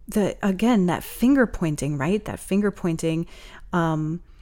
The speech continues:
especially goes back to not wanting to feel these heavy emotions that we have,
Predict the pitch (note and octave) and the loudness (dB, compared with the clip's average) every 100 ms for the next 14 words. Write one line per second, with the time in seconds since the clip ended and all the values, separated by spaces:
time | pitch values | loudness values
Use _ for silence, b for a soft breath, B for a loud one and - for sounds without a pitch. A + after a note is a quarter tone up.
0 | b b - F#3+ - G3 A#3 - G#3+ F3 | b b -10 -8 -2 0 0 0 -2 0
1 | F3+ F3 - F3 E3 F3+ - - - F#3 | 0 0 -2 -2 0 -2 -4 -8 0 0
2 | F3+ - D#3+ F3 C#4 G3 F#3+ C#4 A#3+ A3 | 0 -2 0 2 2 2 2 2 2 2
3 | A3 A3 A#3 - - C4 C#4+ C4+ A3+ A3 | 2 2 -2 -2 -4 0 2 2 2 0
4 | - G#3+ A#3 C4 A#3 G#3 A3+ - B3+ F#3+ | -2 -2 0 4 6 6 4 2 2 2
5 | F#3+ F3+ G3+ A3+ A3 G#3 G3+ | 2 2 0 0 0 0 -2